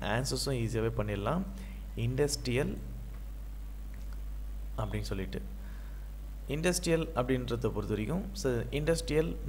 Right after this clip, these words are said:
knowledge to the solution of, uh, problem at work. ஒர்க்கை பத்தின ஒரு சில, ஆ, ப்ராப்ளம்க்கு, இஷ்யூஸ்க்கு வந்து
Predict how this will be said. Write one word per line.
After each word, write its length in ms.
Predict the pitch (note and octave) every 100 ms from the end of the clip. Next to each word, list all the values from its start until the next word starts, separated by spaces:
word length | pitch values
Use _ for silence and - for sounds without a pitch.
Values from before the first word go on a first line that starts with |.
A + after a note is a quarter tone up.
| A#2
knowledge 540 | G#2 G#2 B2+ D#3+ - - - - - - - - -
to 120 | C3+ A#2
the 80 | A2+
solution 360 | A2+ A2+ A#2 A2+
of, 160 | C#3 F#3 - - - - - - - - -
uh, 280 | A#2+ A2 A2 A2
problem 380 | C3+ D3 C#3+ D#3 -
at 160 | - D#3+ - -
work. 340 | G#2+ - - - - - - G#2
ஒர்க்கை 400 | A#2+ - - - -
பத்தின 460 | D3+ D3 C#3+ E3+ -
ஒரு 200 | - A#2+
சில, 360 | A#2 A#2 C3 C#3 - - - - - A2
ஆ, 180 | A2 A2 - - - -
ப்ராப்ளம்க்கு, 760 | C3 C3+ C3+ B2+ A#2 - A2+ A#2
இஷ்யூஸ்க்கு 420 | C#3 B2+ A#2 -
வந்து 400 | A2 A2 C#3+